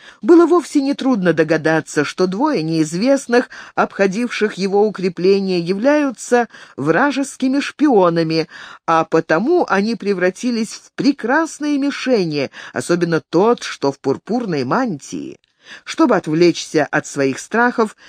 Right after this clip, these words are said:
Филипп тоже принялся рассматривать крепость. В стене виднелись небольшие отверстия, через которые выбрасывались грязь, мусор и нечистоты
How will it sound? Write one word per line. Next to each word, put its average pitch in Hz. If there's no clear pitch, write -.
Филипп 294
тоже 170
принялся 143
рассматривать 147
крепость. -
В -
стене 180
виднелись 247
небольшие 190
отверстия, 143
через 190
которые 202
выбрасывались 165
грязь, 269
мусор 233
и 220
нечистоты 208